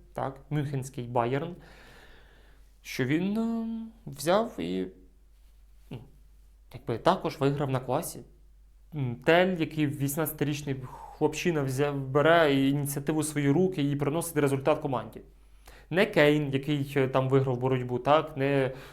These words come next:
хтось інших гравців, Мусіало молодий, так. Ну, треба ж, звичайно, тут ще й Мюллера, якби, е, відзначити, так, е, уже пенсіонера,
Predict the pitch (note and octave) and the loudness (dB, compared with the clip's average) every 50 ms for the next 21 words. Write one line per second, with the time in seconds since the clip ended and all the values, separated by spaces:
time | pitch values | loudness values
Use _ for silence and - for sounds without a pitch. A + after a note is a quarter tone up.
0 | - - - - D#3+ C#3+ D3 D3+ D3+ D3+ D3+ D3 C3 B2+ C3+ B2+ - - C3+ D3 | -20 -14 -4 -2 0 0 0 0 -2 -2 0 -2 0 0 0 0 0 0 0 0
1 | E3 D#3 - E3 D3+ D3+ D#3 D#3 D3+ D3 D3 C#3+ C#3+ C#3 C3+ C#3 C3+ B2 C3+ - | 0 0 4 6 8 8 8 8 6 6 6 4 4 4 4 2 2 0 0 0
2 | C#3 D3+ D#3+ - - - - - - - - - - E3+ C3+ A#2 - - - - | 0 0 0 0 -4 -12 -20 -20 -20 -20 -12 -6 -4 -2 -2 -4 -6 -10 -18 -16
3 | - - - D3+ D3 E3 D3 C3+ D#3 C#3 - E3+ E3 D#3+ D3+ D3 D#3 C#3+ C#3 - | -4 0 2 4 6 6 4 4 0 -2 0 0 0 0 0 -2 -2 -2 0 0
4 | E3 D#3 D3+ D#3 F3+ A#3 C4 C4 F3+ C3+ A#2 A2+ - - - - - - - - | 2 2 2 2 4 4 4 4 4 4 4 4 2 0 -6 -12 -20 -20 -20 -20
5 | - - B2 B2 A#2+ B2 B2 B2 C3 B2+ B2+ B2 A#2+ A#2+ A#2+ A#2+ A#2 A#2 A#2+ A#2+ | -12 -4 -2 -2 -2 -2 0 0 2 2 4 4 4 4 4 2 2 2 0 -2
6 | - - - - - - - - - - - C#3 B2 B2 C3+ C#3 B2+ C3 C3+ B2 | -4 -6 -8 -12 -14 -16 -20 -20 -20 -18 -14 -12 -8 -6 -4 -2 0 0 0 0
7 | A#2+ - C3+ - - - D3 F3 - - - A#2+ A#2 A#2+ A#2+ B2+ A#2+ B2+ A#2 - | -2 -4 -10 -10 -6 -4 -2 -4 -4 -4 -8 -8 -6 -6 -4 -2 -2 -2 -2 -2
8 | - - C#3 C3+ C3+ - - C3+ C3 C#3+ F3+ G#3 G#3+ E3 A#2 A#2 | 0 2 2 2 2 2 2 2 2 4 6 6 6 6 4 2